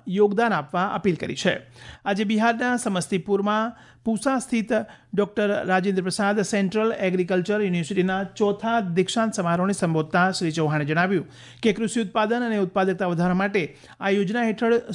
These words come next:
સો જિલ્લાઓની પસંદગી કરવામાં આવી છે, જેને ગઈકાલે કેન્દ્રીય મંત્રીમંડળે મંજૂરી આપી હતી. કેન્દ્રીય માર્ગ પરિવહન અને રાજમાર્ગ મંત્રી નીતિન ગડકરીએ જણાવ્યું કે આ વર્ષના અંત સુધીમાં દેશનો લોજિસ્ટિક ખર્ચ ઘટીને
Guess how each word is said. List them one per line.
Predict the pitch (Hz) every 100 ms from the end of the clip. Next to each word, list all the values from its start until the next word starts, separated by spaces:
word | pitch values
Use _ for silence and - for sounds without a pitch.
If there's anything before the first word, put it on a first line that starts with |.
| -
સો | 247 240 196
જિલ્લાઓની | 185 175 175 185 208 208
પસંદગી | 175 196 180 202
કરવામાં | 208 170 156 165
આવી | 147
છે, | 180 170
જેને | 170 170 185 - - -
ગઈકાલે | 170 208 190 220 220 226 214
કેન્દ્રીય | 190 190 196 180
મંત્રીમંડળે | 180 208 180 165 170
મંજૂરી | 185 190 165 160 151 156
આપી | 156 143
હતી. | 156 - - - - - _ - - - - -
કેન્દ્રીય | 233 240 269 294
માર્ગ | 277 226 233 226
પરિવહન | 233 226 233 247
અને | 226
રાજમાર્ગ | 190 185 185 196 202
મંત્રી | 202 190 226 226
નીતિન | 214 160 185 165
ગડકરીએ | 156 156 170 196
જણાવ્યું | 190 190 196 208
કે | 196
આ | 156
વર્ષના | 156 202 156
અંત | 147 -
સુધીમાં | 165 175 185 190 165
દેશનો | 160 - 165
લોજિસ્ટિક | 165 165 175 - 226 208
ખર્ચ | 196 185 -
ઘટીને | 160 208 196 143